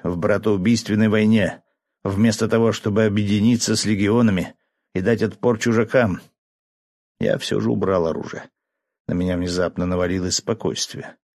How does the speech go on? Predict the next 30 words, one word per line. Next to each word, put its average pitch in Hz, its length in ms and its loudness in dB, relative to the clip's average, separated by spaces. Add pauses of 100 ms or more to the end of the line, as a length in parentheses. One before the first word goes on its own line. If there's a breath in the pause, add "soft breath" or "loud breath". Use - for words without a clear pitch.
(200)
К - 60 -14
чёрту - 480 -2
этих 92 340 -4
дворян! 87 540 -2 (520)
Мы 104 200 0
уже 101 180 0
три 107 240 -2
часа 98 340 -2
ходим 92 360 -2
по 87 120 -4
кругу, 104 320 -2
обсуждая, 92 640 -2
как 98 220 -4
это 98 200 -2
опасно - 600 -4
пытаться - 500 -4
проникнуть 87 640 -4
во 82 80 -4
дворец. - 580 -6 (680)
Нет, 131 220 2
с - 80 -8
такими 117 320 0
союзниками 101 720 0
дело 95 260 0
не 85 140 -4
сделаешь, - 540 -6
они 123 160 -2
только - 480 -2
усложняют. 85 920 -4 (600)
Решено, 151 560 2